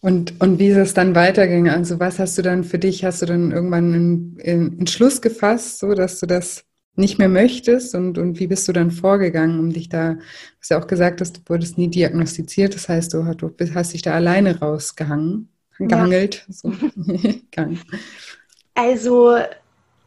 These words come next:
Speaker 2: erstmal fing es so damit an, dass ich so gemerkt habe, ich will mehr Realitäten zeigen. Also ich, äh,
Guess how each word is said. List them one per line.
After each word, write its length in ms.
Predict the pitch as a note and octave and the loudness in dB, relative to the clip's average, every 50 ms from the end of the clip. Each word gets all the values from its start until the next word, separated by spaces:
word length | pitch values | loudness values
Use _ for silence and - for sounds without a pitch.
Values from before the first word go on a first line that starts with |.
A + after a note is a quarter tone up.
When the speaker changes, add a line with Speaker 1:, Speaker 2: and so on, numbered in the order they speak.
| _ _ _ _ - - | _ _ _ _ -8 -6
Speaker 2:
erstmal 320 | - D#4+ - - F4 E4 | -6 -4 -2 0 0 0
fing 200 | E4 - D#4 D4 | 0 -2 -4 -4
es 80 | C4+ - | 0 2
so 120 | C4 A#3+ | 2 2
damit 400 | - A3+ A3 B3 C#4 B3+ - - | 2 2 0 0 -2 -2 -2 -2
an, 100 | B3 B3+ | 0 0
dass 160 | B3+ B3 A#3 | 0 0 0
ich 160 | - A#3 A#3 | -2 -6 -6
so 100 | - B3 | -4 -2
gemerkt 380 | A3+ A#3 A3+ A#3 A#3 A#3 - - | 0 0 0 0 0 -2 -4 -6
habe, 120 | A#3 A#3 - | -8 -6 -6
ich 200 | - A3+ - G#3 | -8 -8 -4 0
will 120 | A#3 B3+ | 0 2
mehr 180 | B3 B3 A#3+ A#3 | 4 4 2 2
Realitäten 720 | A#3 A3+ A3+ A3 G#3 G3+ G3+ - A#3+ A3+ A#3+ - F4 F4 | 2 2 0 0 -2 -4 -4 -2 0 0 2 2 0 -2
zeigen. 420 | - - - D4 D4 D#4+ E4+ E4 F#4+ G4 G#4 - _ _ - | -2 -2 -2 0 2 2 2 2 0 -2 -4 -8 _ _ -4
Also 240 | A#3+ A3+ G#3 A3 A3+ | -2 -2 0 0 0
ich, 520 | - - - A3+ - - - - - - | 0 -2 -4 -8 -8 -10 -14 -12 -4 -2
äh, 280 | - A3+ A3+ A3 G#3+ | 0 0 2 0 0